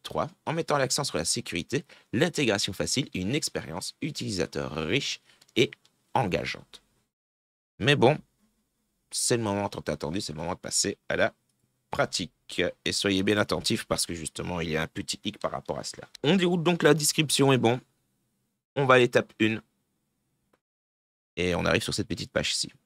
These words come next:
Bon, il va falloir connecter notre portefeuille. Certes, vous voyez ici les portefeuilles qui sont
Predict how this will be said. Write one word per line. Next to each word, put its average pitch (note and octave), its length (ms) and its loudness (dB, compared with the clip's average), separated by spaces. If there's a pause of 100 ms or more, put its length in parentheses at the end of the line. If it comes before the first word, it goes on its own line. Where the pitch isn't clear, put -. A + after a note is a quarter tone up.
Bon, D#2+ 180 -2
il D#2+ 60 -2
va - 80 -6
falloir D#2 180 -4
connecter D#2+ 300 -6
notre D2 260 -6
portefeuille. D#2+ 760 -4
Certes, - 320 -2
vous E2+ 440 -4
voyez E2+ 480 -2
ici F2 300 -4
les D2+ 80 -2
portefeuilles - 420 -8
qui - 120 -10
sont C#2 200 -4